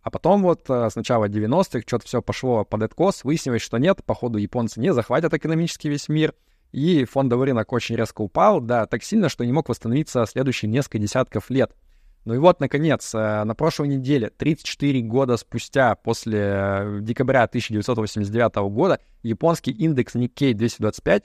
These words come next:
опять достиг того же уровня, что и на пике этого самого декабря восемьдесят девятого года.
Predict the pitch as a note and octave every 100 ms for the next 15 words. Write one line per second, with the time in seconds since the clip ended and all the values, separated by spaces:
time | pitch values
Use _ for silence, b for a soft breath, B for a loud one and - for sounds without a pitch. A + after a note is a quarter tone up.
0 | _ A2+ - D#3+ D3 A#2 - B2+ A2+ A2+
1 | G#2+ E3+ F3 D3+ C#3+ B2 - - - A#2+
2 | B2+ G#2+ - D3 C3 A2+ - A2+ G#2+ G2
3 | B2+ C3 G#2+ G#2 G#2 A2+ A#2+ A#2+ G#2+ A2+
4 | A2+ G#2+ G#2 A2 A2+ G#2+ G#2 A2 G#2+ G2+